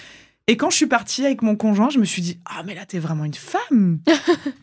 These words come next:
Speaker 1: Là, tu pars avec ton conjoint, t'es une femme, t'as ton
Speaker 2: Mhm.
Speaker 1: logis, faut faire à manger.
Speaker 2: <laughs>
Speaker 1: Nanana. »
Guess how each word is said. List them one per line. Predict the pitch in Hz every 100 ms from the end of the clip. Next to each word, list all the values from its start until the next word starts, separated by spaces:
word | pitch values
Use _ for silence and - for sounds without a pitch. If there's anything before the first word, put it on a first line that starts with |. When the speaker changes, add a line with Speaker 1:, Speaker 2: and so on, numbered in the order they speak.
| _ -
Speaker 1:
Là, | 269
tu | 208
pars | 202 202
avec | 202 202
ton | 202 180
conjoint, | 175 165 156 262 339 359
t'es | 208
une | 185 175
femme, | - 220 277 392 381
t'as | 247
ton | 214 208
Speaker 2:
Mhm. | 196
Speaker 1:
logis, | 190 175 170 254 370
faut | 330 240
faire | 226
à | 196
manger. | 196 196 214
Speaker 2:
<laughs> | 320 392 453 415
Speaker 1:
Nanana. » | 311 202 208